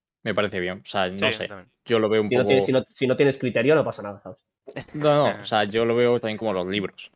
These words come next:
Speaker 1: O sea, alguien que escribe un libro de gente pobre, si es rico, oye, me parece que tiene total, puede tener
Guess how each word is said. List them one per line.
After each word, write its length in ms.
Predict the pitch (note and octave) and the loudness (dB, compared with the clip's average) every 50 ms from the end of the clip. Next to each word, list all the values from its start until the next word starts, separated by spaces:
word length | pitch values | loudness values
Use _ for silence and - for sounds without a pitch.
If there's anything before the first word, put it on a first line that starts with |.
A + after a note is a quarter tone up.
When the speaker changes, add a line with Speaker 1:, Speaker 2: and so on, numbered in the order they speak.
| _ _ | _ _
Speaker 1:
O 40 | |
sea, 360 | - - F#2+ F#2 F2+ F2+ F2+ - | -14 -8 -6 -4 -2 -2 -2 -2
alguien 320 | - F#2+ F#2+ G2 G2+ G2 | -2 -2 -4 -4 -4 -2
que 80 | A2 G2 | -4 -4
escribe 320 | - - - G#2+ G#2 G#2 | -4 -4 -4 -2 0 0
un 100 | G2+ G2 | 0 0
libro 480 | G2+ G2+ G2+ G2+ G#2 G2+ G2 F#2+ - - _ _ _ _ _ _ _ _ _ _ _ - - - _ _ _ _ _ _ | 0 0 2 2 2 2 0 -2 -4 -8 _ _ _ _ _ _ _ _ _ _ _ -20 -20 -20 _ _ _ _ _ _
de 200 | A#2 A2+ G#2 F#2+ | -2 -2 -2 0
gente 360 | - G#2+ G#2 G2+ - A2+ G#2 | -2 -4 -4 0 0 0 2
pobre, 300 | - A2 G#2+ G2+ F#2+ F2 | 2 2 4 2 2 0
si 140 | - - G2+ | 0 -2 -2
es 80 | F#2+ | -2
rico, 500 | F#2 G2 G#2 G2+ - A2+ G#2+ G#2 - _ _ _ _ _ _ _ _ | 0 -2 -4 -4 -2 -2 -2 -2 -4 _ _ _ _ _ _ _ _
oye, 180 | G#2 F#2+ F2+ G2 | -8 -8 -8 -8
me 100 | - D2+ | -12 -10
parece 340 | - F#2+ F#2+ - G#2 G2+ F#2+ | -10 -10 -10 -6 -6 -4 -2
que 160 | G#2+ G2+ F#2+ | -2 -2 -2
tiene 280 | - G#2+ G2 G2 G2 F#2+ | -2 -4 -2 -2 -2 -2
total, 360 | - G2+ - G2 G2+ G2 - _ | -2 -2 -2 -2 -4 -4 -8 _
puede 180 | - G#2 G2+ F#2+ | 0 0 0 2
tener 280 | G2 G2 F#2+ F#2 - | 0 0 -2 -4 -8